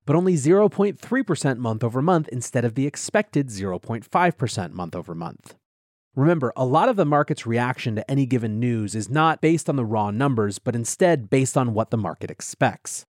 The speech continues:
So this zero point three percent instead of zero point five percent was seen as a victory.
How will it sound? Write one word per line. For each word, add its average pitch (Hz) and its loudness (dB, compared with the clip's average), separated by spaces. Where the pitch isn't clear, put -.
So - -2
this 120 0
zero 127 4
point 117 -6
three 214 2
percent 139 0
instead 117 -2
of 98 -2
zero 98 -2
point 107 -6
five 165 2
percent 113 -2
was 113 -6
seen 82 -8
as - -14
a 98 -6
victory. 101 -4